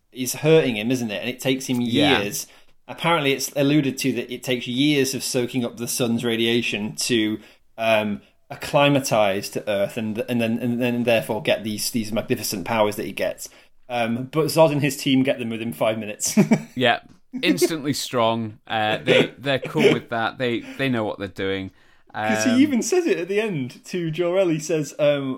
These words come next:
Speaker 1: "What, we can't, can't we just live among the humans?" And he goes, "Oh, what? So we can spend years trying to adapt to their ecology?" And you're like, "You just did it in, like, two minutes." <laughs>
Speaker 2: Yeah. You, you made that happen. That was cool.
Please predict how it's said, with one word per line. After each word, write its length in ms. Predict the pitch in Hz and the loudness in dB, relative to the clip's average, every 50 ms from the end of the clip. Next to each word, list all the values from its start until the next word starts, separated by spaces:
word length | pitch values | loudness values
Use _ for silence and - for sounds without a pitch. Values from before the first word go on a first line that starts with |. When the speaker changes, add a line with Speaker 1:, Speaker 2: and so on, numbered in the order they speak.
| - - | -8 -12
Speaker 1:
"What, 260 | 135 143 160 - 175 | -6 -4 -4 -2 0
we 100 | 156 147 | -2 -2
can't, 300 | 147 - 180 170 165 151 | -2 -2 -2 -2 -2 -2
can't 160 | - 165 170 | -4 -4 0
we 80 | 170 165 | 0 0
just 160 | 156 160 160 | 0 0 0
live 180 | 160 156 147 151 | 0 0 2 2
among 460 | 156 147 139 143 151 147 151 151 147 | 0 0 0 0 0 0 0 0 0
the 80 | 147 | -2
humans?" 480 | 143 - 180 180 170 143 123 120 117 120 | -4 -4 -4 -4 -2 -2 -4 -4 -4 -4
And 80 | 131 135 | -4 -4
he 80 | 139 | -4
goes, 180 | 131 143 131 127 147 | -2 -2 -2 0 2
"Oh, 180 | 151 143 127 | 2 2 2
what? 300 | 127 147 151 127 - - | 4 4 2 2 2 -2
So 80 | - 127 | -6 -4
we 120 | 127 139 | -4 -4
can 160 | 131 - 131 | -2 -2 -4
spend 280 | 127 - - 131 127 127 | -4 -2 -2 -2 -2 -2
years 420 | 113 113 127 135 143 156 170 160 | -2 0 0 0 2 0 -2 -2
trying 300 | - - 147 127 131 127 | -2 -4 -2 0 0 0
to 120 | 123 135 127 | 0 -2 -4
adapt 360 | 117 - - 147 165 - 156 | -2 -2 -2 -4 -4 -4 -6
to 80 | 151 131 | -2 0
their 160 | 131 120 107 | 0 0 0
ecology?" 640 | 107 - - 135 117 123 139 139 139 156 165 175 156 | -2 -4 -4 -2 -2 -2 -2 -2 2 2 2 2 2
And 80 | 147 | 0
you're 80 | 143 135 | 2 4
like, 200 | 147 147 143 - - _ _ _ _ | 4 4 4 0 -12 _ _ _ _
"You 100 | - 320 | -20 -6
just 340 | - 403 427 415 - 202 - | -2 -2 -2 0 -2 -6 -2
did 160 | - 240 359 | 2 2 6
it 160 | 453 381 208 165 | 6 6 6 6
in, 100 | 156 156 | 2 2
like, 220 | 170 170 - - | 0 -2 -2 -6
two 280 | - - - 277 294 269 | -8 2 4 4 6 6
minutes." 720 | 254 359 - - 269 196 - - - - - - - - - | 6 4 2 0 -2 -2 -2 -6 -10 -10 -8 -8 -8 -6 -6
<laughs> 40 | - | -4
Speaker 2:
Yeah. 320 | - 190 277 320 214 - - - _ _ _ | 2 2 2 2 2 0 -4 -8 _ _ _
You, 120 | - 185 208 | -6 -4 -4
you 160 | 190 202 214 | 0 0 0
made 280 | 214 208 233 240 233 - | 2 4 4 2 4 4
that 200 | 170 135 - 120 | 2 2 2 2
happen. 400 | 120 113 104 - - 127 139 143 - - - - - | 0 -2 0 0 -2 -2 -2 -4 -6 -14 -18 -2 0
That 200 | 214 202 170 151 | 0 0 2 0
was 160 | 151 127 - | -2 -2 -2
cool. 460 | - - - 113 107 117 135 147 - | -6 -4 -4 0 0 0 -2 -2 -6